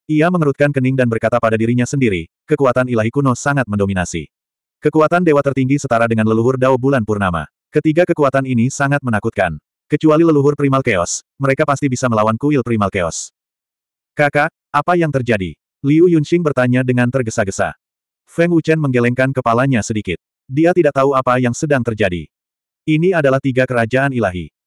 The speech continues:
Suara tua Taois api penyucian terdengar saat dia berjalan keluar dari formasi teleportasi. "Segel tiga kerajaan ilahi telah rusak." Suara Gui Muchen terdengar. "Tiga ribu sembilan ratus tujuh puluh dua. Penguasa surgawi yang kacau,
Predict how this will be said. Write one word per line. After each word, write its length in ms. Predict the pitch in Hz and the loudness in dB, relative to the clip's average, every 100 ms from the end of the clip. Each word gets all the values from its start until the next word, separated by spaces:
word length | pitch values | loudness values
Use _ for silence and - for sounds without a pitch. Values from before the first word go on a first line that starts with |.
| _ | _
Suara 400 | - 156 151 165 | -2 2 2 2
tua 160 | 156 139 | 2 2
Taois 240 | 131 139 | 0 0
api 160 | 131 143 | -2 -2
penyucian 400 | 127 117 120 117 | -2 0 0 0
terdengar 320 | 117 110 110 | -2 -2 -2
saat 160 | 123 131 | -2 -2
dia 80 | 131 | -2
berjalan 400 | 113 107 117 120 | -2 0 0 0
keluar 320 | 123 120 101 | 0 0 0
dari 160 | 110 120 | -2 0
formasi 480 | 139 131 127 127 110 | -2 0 -2 -4 -2
teleportasi. 720 | 101 98 98 92 - 78 - _ _ _ _ _ _ _ | -2 -2 -2 -2 -4 -10 -14 _ _ _ _ _ _ _
"Segel 400 | - 151 147 175 | -4 0 2 2
tiga 240 | 165 147 | 2 0
kerajaan 320 | 143 120 120 123 | 0 0 0 0
ilahi 320 | 120 117 131 | 0 0 0
telah 240 | 143 123 | 0 0
rusak." 240 | 113 95 82 _ _ | -2 -4 -6 _ _
Suara 400 | - 160 151 160 | -6 0 2 2
Gui 240 | 151 156 | 2 0
Muchen 320 | 151 147 139 135 | 0 0 -2 0
terdengar. 480 | 135 117 98 80 - _ _ _ | -2 0 -2 -4 -10 _ _ _
"Tiga 240 | - 151 170 | -2 2 2
ribu 160 | 160 | 2
sembilan 400 | 147 139 127 127 | 0 0 0 2
ratus 240 | 123 120 131 | 0 -2 -2
tujuh 320 | 139 131 135 | -2 0 0
puluh 240 | 151 143 | 0 2
dua. 240 | 110 95 76 - _ _ _ _ _ | 2 0 -2 -10 _ _ _ _ _
Penguasa 400 | 151 151 151 170 | -2 2 2 0
surgawi 480 | 165 160 139 143 165 | 0 0 2 2 2
yang 80 | 139 | 0
kacau, 480 | 127 120 107 78 | 0 -2 -2 -4